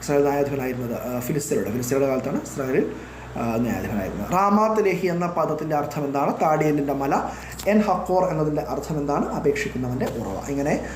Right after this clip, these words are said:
അറുപത്തിയേഴ് ചോദ്യങ്ങളാണ് നമ്മൾ കണ്ടത്. അതിൻ്റെ ഇടയ്ക്ക് ഒരു, ആ, അക്ഷരം, ഒരു, ആ, നമ്പർ കൊടുക്കാൻ വിട്ടുപോയിട്ടുണ്ട്.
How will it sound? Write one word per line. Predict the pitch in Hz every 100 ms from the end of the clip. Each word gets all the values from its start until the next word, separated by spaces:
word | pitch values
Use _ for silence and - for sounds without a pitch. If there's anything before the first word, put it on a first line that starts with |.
| - -
അറുപത്തിയേഴ് | 175 175 175 170 170 170 165
ചോദ്യങ്ങളാണ് | 147 143 139
നമ്മൾ | 135 135
കണ്ടത്. | 139
അതിൻ്റെ | 156 147
ഇടയ്ക്ക് | 143 143
ഒരു, | 139 143 -
ആ, | 135 135 107 107
അക്ഷരം, | 107 - 139 139
ഒരു, | 143 139
ആ, | 127 123 131
നമ്പർ | 143 151
കൊടുക്കാൻ | 151 139 147 139
വിട്ടുപോയിട്ടുണ്ട്. | 123 123 123 127